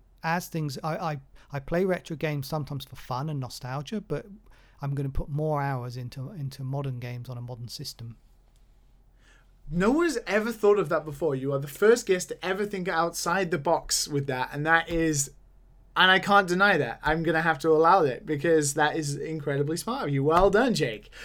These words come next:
Speaker 2: So you can take that with you alongside the eight games that you are taking with you, the wonderful games like Shadowhand, U F O, Enemy Unknown, Battlefield One, Minecraft, Skyrim, Crypt of the Necrodancer, Duh, and, of course, the final game, tie Fighter. But before you go, Jake, thank you so much for coming on the show today. It's been an absolute pleasure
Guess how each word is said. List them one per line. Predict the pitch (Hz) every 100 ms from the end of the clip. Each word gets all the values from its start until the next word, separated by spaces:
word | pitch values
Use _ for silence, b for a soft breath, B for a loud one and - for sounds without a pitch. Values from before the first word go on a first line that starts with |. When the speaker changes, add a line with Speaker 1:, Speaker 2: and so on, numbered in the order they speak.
| B
Speaker 2:
So | -
you | 220
can | 226
take | 220 269
that | 277 233
with | 180
you | 175 175
alongside | 175 226 277 214 175
the | 165
eight | 156
games | 147 135 120
that | 120
you | 123 120
are |
taking | 113 117 110
with | 110 110
you, | 120
the | 117
wonderful | 120 143 143 131
games | 120 120
like | 107 107
Shadowhand, | 135 139 143 143
U | 139 160
F | 160
O, | 156 151 147 B -
Enemy | 202 202
Unknown, | 175 175 175
Battlefield | 160 185 196 175
One, | 180 185
Minecraft, | 175 190 196 175
Skyrim, | - 156 160 160
Crypt | 190 185
of | 175
the |
Necrodancer, | 143 139 139 135 127
Duh, | 139 135
and, | 151 165 156
of | - 139
course, | 123 - - B B B
the | -
final | 165 175
game, | 127 110 120
tie | - 110
Fighter. | - 107 107 B B B -
But | 208
before | 220 233
you | 240 208
go, | 196
Jake, | 185 185 175
thank | - 214 214
you | 202
so | - 220
much | 214 196
for |
coming | 196 185
on | 165
the | 147
show | 151
today. | 147 147
It's | 147
been | 160 175
an |
absolute | 175 233 226 208 175
pleasure | 160 139 127